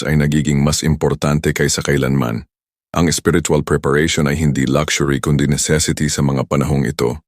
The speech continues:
Ang aming relationship sa Diyos ay dapat maging mas personal at mas intimate para tayo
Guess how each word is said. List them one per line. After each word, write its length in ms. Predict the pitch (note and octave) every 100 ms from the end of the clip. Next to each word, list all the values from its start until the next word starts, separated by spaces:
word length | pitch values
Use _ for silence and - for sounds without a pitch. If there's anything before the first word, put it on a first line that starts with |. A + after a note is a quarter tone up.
| _ _ _ _
Ang 160 | D#2 C2
aming 320 | D2+ D2+ C2+
relationship 640 | C#2 D2+ D2+ D#2 - -
sa 80 | D#2
Diyos 320 | C#2 D2 C#2+
ay 160 | C2+ C2+
dapat 320 | C#2+ D2 D#2
maging 320 | D2+ C#2 C#2+
mas 240 | C#2+ C2+ -
personal 560 | D2+ D2+ C#2+ C2 C2 - _ -
at 160 | D2+
mas 160 | D2+ - D2+
intimate 480 | D#2+ - C2+ C2 -
para 240 | C#2+ C2 C#2
tayo 240 | C#2